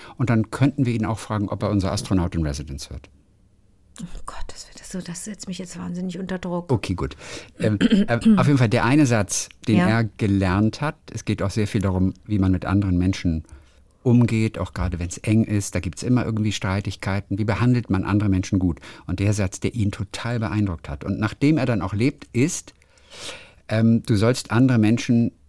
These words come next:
Speaker 1: nicht so behandeln, wie du selbst behandelt wirst. Also man sagt ja immer, äh, behandle andere Menschen so, wie du selbst behandelt werden möchtest.
Speaker 2: Ja.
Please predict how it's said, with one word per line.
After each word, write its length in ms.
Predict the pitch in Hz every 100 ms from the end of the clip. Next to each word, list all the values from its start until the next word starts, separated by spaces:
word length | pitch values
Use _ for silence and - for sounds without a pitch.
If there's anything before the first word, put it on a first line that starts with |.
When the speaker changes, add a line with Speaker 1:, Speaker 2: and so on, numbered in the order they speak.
| _ _ -
Speaker 1:
nicht 320 | 107 127 -
so 80 | 117
behandeln, 520 | 104 113 117 104 101
wie 60 |
du 120 | 98 90
selbst 300 | 92 110 -
behandelt 440 | 127 143 143 -
wirst. 340 | 151 165 -
Also 140 | 110 104
man 100 | 113
sagt 220 | - -
ja 80 | 107
immer, 220 | 95 85 _
äh, 340 | 101 107 107 113 - _
behandle 360 | 120 139 143 113
andere 220 | 135 160
Menschen 300 | 135 131 120
so, 300 | 120 120 127
wie 100 | 123
du 80 | 117
selbst 280 | 107 95 -
behandelt 340 | 82 78 73
werden 200 | 71 69
möchtest. 380 | - 196 165
Speaker 2:
Ja. 60 | -